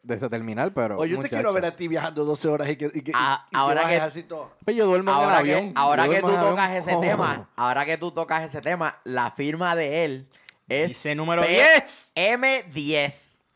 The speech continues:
Speaker 3: El detalle es que Almirón también lleva el
Speaker 4: Es el
Speaker 3: diez.
Speaker 4: diez.
Speaker 1: Ujú.
Speaker 3: Así que, ¿cómo va a ser esa
Speaker 4: Papi,
Speaker 3: cosa?
Speaker 4: eso es sencillo. Este, Luisito, dame el número de Eric Bocanegra
Speaker 1: Ok.
Speaker 4: y los vamos a traer al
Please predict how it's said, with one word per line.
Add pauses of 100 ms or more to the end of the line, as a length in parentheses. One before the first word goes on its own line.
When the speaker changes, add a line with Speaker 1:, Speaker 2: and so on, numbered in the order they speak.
(2250)
Speaker 3:
El
detalle
es
que
Almirón
también
lleva
el
Speaker 4:
Es
el
Speaker 3:
diez.
Speaker 4:
diez. (320)
Speaker 1:
Ujú.
Speaker 3:
Así
que,
¿cómo
va
a
ser
esa
Speaker 4:
Papi,
Speaker 3:
cosa?
Speaker 4:
eso
es
sencillo. (680)
Este,
Luisito, (200)
dame
el
número
de
Eric
Bocanegra
Speaker 1:
Ok.
Speaker 4:
y
los
vamos
a
traer
al